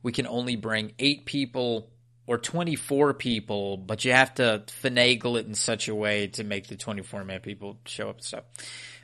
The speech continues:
Um, that's what we complain about. We want something open world that we can bring everybody that's not Eureka and have a good time killing stuff so we can chit chat at the same time. But as far as the amount of content goes,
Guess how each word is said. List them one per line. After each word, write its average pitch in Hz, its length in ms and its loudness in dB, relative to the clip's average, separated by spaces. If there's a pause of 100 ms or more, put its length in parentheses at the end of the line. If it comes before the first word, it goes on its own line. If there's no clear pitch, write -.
Um, 117 640 6 (1120)
that's 202 260 6
what 123 120 2
we 110 100 -2
complain 98 400 -4
about. 92 220 -8
We 127 100 -2
want 127 240 -2
something 104 480 -6 (320)
open 107 340 -2
world 98 260 -4
that 101 60 -8
we 98 100 -10
can 98 140 -8
bring 98 200 -4
everybody 95 500 -6
that's - 220 -4
not 101 180 0
Eureka 95 680 -6
and 98 280 -10
have 104 220 -6
a 104 40 -6
good 98 180 -4
time 98 200 -6
killing 98 320 -6
stuff - 240 -8
so - 120 -6
we 101 100 -6
can 95 260 -12
chit - 240 -8
chat - 420 -6
at 110 140 -12
the 107 80 -10
same 98 240 -4
time. 101 280 -10 (180)
But 123 340 2 (800)
as 135 140 2
far 180 240 6
as 127 200 4
the 123 200 -2
amount 165 380 2
of 120 100 -4
content 110 500 -4
goes, 95 560 -8